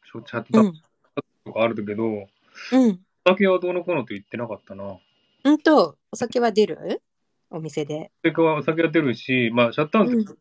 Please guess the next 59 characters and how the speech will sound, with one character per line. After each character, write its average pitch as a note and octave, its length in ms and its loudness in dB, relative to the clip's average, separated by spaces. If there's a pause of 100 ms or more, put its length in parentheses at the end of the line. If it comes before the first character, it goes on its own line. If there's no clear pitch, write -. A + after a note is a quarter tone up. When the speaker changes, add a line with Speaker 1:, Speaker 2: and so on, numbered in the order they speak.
(240)
Speaker 1:
店 F#3+ 100 6
は、 F#3 280 2
自 C#3+ 200 -12
体 E3+ 120 -2
は A#2 120 -2
ク - 100 -16
ロ C#3+ 80 -4
ー - 40 -10
ズ A2 80 -18
し - 40 -20
ち - 20 -16
ゃ A2 60 -14
っ - 20 -18
て A2+ 100 -18
る G#2 80 -20
ん G2 140 -20
で、 G#2+ 260 -8 (680)
そ B2 60 -8
の A3 100 4
時、 F#3+ 120 2
Speaker 2:
う - 0 -
ん。 - 60 -20 (640)
Speaker 1:
お G#2 80 -18
酒 A#2+ 200 -4
も A2+ 260 -4
飲 A#2 120 -2
め B2+ 80 2
な A#2 60 4
い A2 40 0
ん G2+ 40 -8
だ G2 80 -10
け G2 60 -12
ど、 G#2 320 -6 (480)
Speaker 2:
う A3 220 4
ん。 F3 160 -14 (400)
Speaker 1:
で C3+ 160 -8
も C#3 140 0
そ G#3 180 4
う G3+ 60 6
じ D#3+ 60 4
ゃ - 20 2
な D3+ 100 6
い - 60 0
時 A#2+ 180 -2
も A2 120 0
別 A2+ 200 -4
に C#3 120 -2
そ D3 140 -6
ん C#3+ 100 -2
な C#3+ 80 0
お A#2+ 120 2
酒 D#3 260 0
ど E3+ 120 0
う E3+ 40 0
の E3+ 100 0
こ E3+ 80 0
う - 20 2
の B2 80 2
っ G#2 60 -10